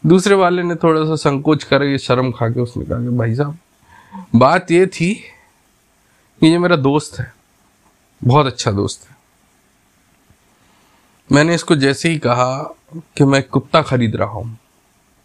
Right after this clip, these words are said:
तो इसने कहा, मुझे मना कर दिया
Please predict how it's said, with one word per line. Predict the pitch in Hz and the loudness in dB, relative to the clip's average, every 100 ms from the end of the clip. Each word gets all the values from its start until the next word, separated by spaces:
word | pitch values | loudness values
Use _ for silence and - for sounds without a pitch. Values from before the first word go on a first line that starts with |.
| _ _ _ _ _ _ _ _ _ _ _ _ _ _ _ _ _ _ _ _ _ _ - | _ _ _ _ _ _ _ _ _ _ _ _ _ _ _ _ _ _ _ _ _ _ 0
तो | 147 | 0
इसने | 139 165 | 2 0
कहा, | 160 160 175 | 0 0 0
मुझे | 165 170 | 0 0
मना | 165 170 170 | 0 0 -2
कर | 127 | -4
दिया | 117 - - | -6 -8 -8